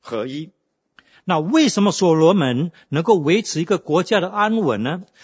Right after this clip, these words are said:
主要有两个基础，有两个因素。第一个因素是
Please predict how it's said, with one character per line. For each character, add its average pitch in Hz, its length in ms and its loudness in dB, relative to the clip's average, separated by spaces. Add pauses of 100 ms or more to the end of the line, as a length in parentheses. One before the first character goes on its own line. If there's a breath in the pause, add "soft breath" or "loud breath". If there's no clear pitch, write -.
(120)
主 139 240 -8
要 196 240 -4
有 147 260 -2
两 175 300 -4
个 160 180 -6
基 143 220 -20
础， - 240 -20 (460)
有 180 160 -4
两 175 180 -8
个 170 100 -10
因 170 160 -8
素。 156 160 -6
第 269 220 -2
一 - 20 2
个 226 160 2
因 233 300 -6
素 190 160 -4
是 151 280 -2